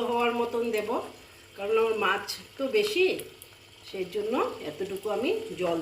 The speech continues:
দিলাম। জলটা দিয়ে আমি কয়েকটা কাঁচা লঙ্কা দিয়ে দিলাম, দিয়ে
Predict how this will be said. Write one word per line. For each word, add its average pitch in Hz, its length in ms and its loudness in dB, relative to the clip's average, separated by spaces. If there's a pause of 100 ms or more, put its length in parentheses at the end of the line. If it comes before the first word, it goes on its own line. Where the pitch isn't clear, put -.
দিলাম। 151 240 -6 (960)
জলটা 190 320 2 (140)
দিয়ে 269 200 2 (4000)
আমি 220 140 -4 (120)
কয়েকটা 185 340 -2 (100)
কাঁচা 185 280 -2
লঙ্কা 190 260 0 (100)
দিয়ে 160 200 -2
দিলাম, 147 220 -8 (1500)
দিয়ে 220 220 -2